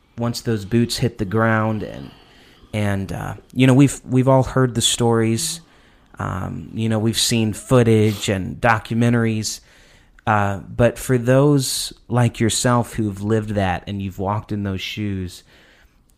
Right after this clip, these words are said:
uh, what was, like, that like? I mean, you've gone from training, uh, and now you're really in the midst of it. You're in combat. I know, I mean, we're friends, so I know you've seen active combat. We've talked about it.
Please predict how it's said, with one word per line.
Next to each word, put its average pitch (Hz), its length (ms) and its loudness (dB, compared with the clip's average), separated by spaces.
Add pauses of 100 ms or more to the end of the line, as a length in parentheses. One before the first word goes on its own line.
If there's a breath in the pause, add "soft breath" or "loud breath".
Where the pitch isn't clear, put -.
(120)
uh, 117 220 -14 (400)
what 160 140 2
was, 143 160 2
like, 127 360 0
that 117 220 -2
like? 113 340 4
I 113 40 2
mean, 110 180 2
you've 107 160 -2
gone 123 280 4
from 104 200 -6
training, 131 680 0 (520 soft breath)
uh, 101 260 -8 (160)
and 110 220 0
now 113 640 2
you're 113 320 0
really 117 420 4
in 107 140 0
the 104 80 0
midst 113 360 -2
of 113 140 -4
it. 113 260 -2
You're 110 140 -4
in 98 160 -6
combat. 117 500 -2
I 110 120 -4
know, 110 240 -2
I 95 80 -4
mean, 107 180 -8
we're 110 140 -4
friends, 110 420 -2
so 113 140 -4
I 107 80 -2
know 107 180 -2
you've 110 240 -6
seen 107 220 -8
active 107 360 -8
combat. 107 520 -2
We've 107 180 -6
talked 104 300 -6
about 104 260 -2
it. 104 160 -6